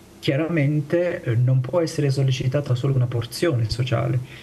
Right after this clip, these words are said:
nel senso tutti gli strati della società devono, ehm, collaborare, come si dice, spesso nel nostro settore le piattaforme collaborative si chiamano, devono collaborare alla ricostruzione di questa cultura, di questa identità.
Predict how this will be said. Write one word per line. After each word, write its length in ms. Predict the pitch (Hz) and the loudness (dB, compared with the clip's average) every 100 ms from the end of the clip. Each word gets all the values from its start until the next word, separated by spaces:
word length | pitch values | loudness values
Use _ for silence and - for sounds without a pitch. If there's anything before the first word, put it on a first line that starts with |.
| - | -2
nel 100 | 131 | 0
senso 300 | - 156 135 | 0 0 0
tutti 280 | 208 - 151 | 0 0 2
gli 120 | 131 | 2
strati 320 | 127 151 135 | 2 0 2
della 160 | 127 127 | 2 2
società 440 | 139 139 139 151 | 0 0 2 2
devono, 440 | 151 127 123 120 - - - | 4 4 4 2 -2 -12 -8
ehm, 400 | 127 123 120 117 110 - - - | 0 2 4 2 0 -4 -20 -4
collaborare, 1080 | - 156 143 127 127 131 117 113 120 135 180 - - - | 2 2 4 2 2 2 2 2 4 2 0 -6 -16 -6
come 180 | - 120 | -2 0
si 140 | 110 | 2
dice, 500 | 110 113 113 - 170 - - | 2 4 4 2 -2 -4 -14
spesso 520 | - - 117 117 - | -12 -2 0 0 2
nel 100 | 110 | 2
nostro 300 | 113 113 - | 4 2 2
settore 400 | 107 113 160 127 | 0 0 2 0
le 80 | 107 | 0
piattaforme 560 | 110 113 113 123 110 104 | 0 0 0 2 0 2
collaborative 840 | 117 110 107 110 110 120 110 120 | 2 2 2 2 2 2 0 0
si 160 | - 139 | 0 0
chiamano, 340 | 127 156 151 | 2 2 2
devono 300 | 147 147 139 | 2 4 2
collaborare 1000 | - 180 170 160 156 175 156 156 156 175 | 2 2 4 2 2 2 2 2 2 2
alla 160 | 131 127 | 4 4
ricostruzione 960 | 151 165 160 - 160 - 131 123 170 | 2 0 -2 -2 -6 0 2 2 2
di 100 | 123 | 2
questa 320 | 110 120 117 113 | 2 0 2 2
cultura, 600 | 113 110 - 120 147 110 | 2 0 0 2 2 2
di 140 | 110 | 2
questa 260 | 110 113 113 | 2 2 2
identità. 500 | 107 110 - - | 2 0 -2 -4